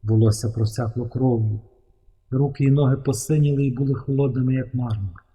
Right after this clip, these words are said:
Ціле тіло виглядало, як одна свіжо загоєна рана. Всі ті Ісусові рани й терпіння відбилися однією кривавою раною в серці Матері Божої,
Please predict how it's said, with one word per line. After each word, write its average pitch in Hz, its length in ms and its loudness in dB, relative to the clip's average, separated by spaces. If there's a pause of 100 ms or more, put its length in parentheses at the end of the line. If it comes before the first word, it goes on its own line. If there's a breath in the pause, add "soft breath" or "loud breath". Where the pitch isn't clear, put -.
(680)
Ціле 139 400 -2
тіло 139 300 2
виглядало, 131 540 4
як 135 180 2
одна 139 320 2
свіжо 139 440 -2
загоєна 123 680 0
рана. 113 320 -2 (840)
Всі - 260 -2
ті 139 200 2
Ісусові 135 520 0
рани 135 280 4
й 135 40 2
терпіння 139 560 0
відбилися 123 580 2
однією 139 440 4
кривавою 131 640 2
раною 127 340 0
в 113 60 -4
серці 113 460 -4
Матері 113 400 0
Божої, 107 560 -2